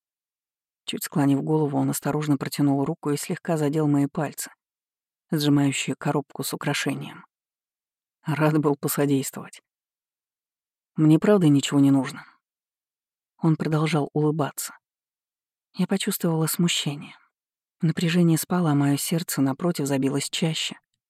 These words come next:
звонко отдаваясь в ушах. И тут я вдруг осознала, как неисповедимы пути Господни. Сегодняшний вечер точно пополнит копилку моих самых неоднозначных воспоминаний.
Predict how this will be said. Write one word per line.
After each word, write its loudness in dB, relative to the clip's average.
звонко 4
отдаваясь 0
в -6
ушах. -6
И -10
тут -6
я 0
вдруг -4
осознала, 0
как -8
неисповедимы 2
пути -2
Господни. -6
Сегодняшний 2
вечер -2
точно -2
пополнит 2
копилку -4
моих 2
самых -2
неоднозначных 2
воспоминаний. 0